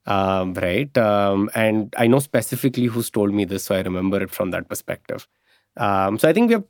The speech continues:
we were past that point, but I'll be honest, I don't think in the, uh, in the startup ecosystem or in the venture world, uh, and I think this is a phrase that I read from Amazon, by the way, which I, which I really like.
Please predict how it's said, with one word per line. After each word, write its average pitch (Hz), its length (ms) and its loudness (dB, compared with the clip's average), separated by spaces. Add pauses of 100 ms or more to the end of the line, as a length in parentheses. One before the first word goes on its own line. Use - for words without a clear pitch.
(120)
we 147 160 2
were 147 120 0
past 139 360 0
that 131 220 -2
point, 131 260 0
but 170 120 4
I'll 156 180 2
be 147 360 -2
honest, 135 420 0
I 123 80 2
don't 120 340 2
think 139 260 2
in 127 320 2
the, 127 440 2 (100)
uh, 98 440 0 (640)
in 113 140 -2
the 113 80 -2
startup 123 360 2
ecosystem 120 720 0
or 110 140 2
in 113 120 2
the 117 80 2
venture 104 360 2
world, 113 460 2
uh, 101 420 0 (1400)
and 131 120 4
I 131 40 4
think 165 160 4
this 143 160 2
is 151 80 0
a 156 60 2
phrase 127 280 0
that 135 120 2
I 123 60 2
read 113 140 -2
from 120 140 0
Amazon, 92 340 -2
by 87 120 -6
the 87 100 -12
way, 90 160 -10
which 107 220 -10
I, 98 240 2
which 95 220 -6
I 107 60 0
really 95 340 0
like. 80 280 -8